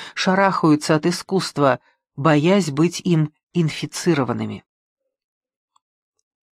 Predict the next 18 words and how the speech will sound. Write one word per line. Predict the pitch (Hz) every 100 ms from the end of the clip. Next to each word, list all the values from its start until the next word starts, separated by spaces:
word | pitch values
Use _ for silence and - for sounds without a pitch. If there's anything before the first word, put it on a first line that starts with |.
| _ _ _ -
Здоровый | 143 165 185 269 302 294
организм, | 254 254 247 247 233 226
органично | - 139 127 208 - - 175 139
развивающаяся | 139 139 135 165 196 160 160 143 -
человеческая | 127 131 139 180 147 - 139 127 -
особь | 226 - 233 - _ _ _ -
не | 170 220
нуждается | 240 240 180 170 185 185 185 - 190
в | 165 -
эмоциональном | 190 190 190 - 185 180 185 190 190 190
сомнении. | 180 - 190 196 208 214 131 107 90 - _ - - -
Именно | 190 196 226
в | -
такой | 208 208 220
форме | - 180 185 196
часто | - 156 160 190
является | 185 170 160 156 151 - 185 -
людям | 143 147 147 139 190 214